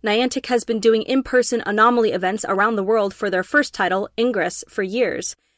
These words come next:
and the company has also held dozens of real-world events for Pokemon Go. The Harry Potter Festival is planned for Labor Day weekend, August thirty-first through September first in Indianapolis, Indiana. The current plan is to open up ticket sales via lottery.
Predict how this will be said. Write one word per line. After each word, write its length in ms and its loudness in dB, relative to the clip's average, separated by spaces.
and 140 -2
the 60 -2
company 360 0
has 180 -2
also 300 2
held 280 -2
dozens 340 2
of 220 -6
real-world 480 0
events 320 -4
for 140 -2
Pokemon 480 -2
Go. 360 0
The 100 -4
Harry 240 4
Potter 280 0
Festival 420 0
is 120 -6
planned 280 0
for 120 0
Labor 280 4
Day 120 0
weekend, 520 -2
August 340 -4
thirty-first 640 -2
through 160 -4
September 440 -4
first 380 -4
in 180 -8
Indianapolis, 800 0
Indiana. 640 -6
The 80 -6
current 320 0
plan 260 -2
is 220 -6
to 140 2
open 200 0
up 140 -4
ticket 260 -4
sales 400 0
via 280 -2
lottery. 560 -2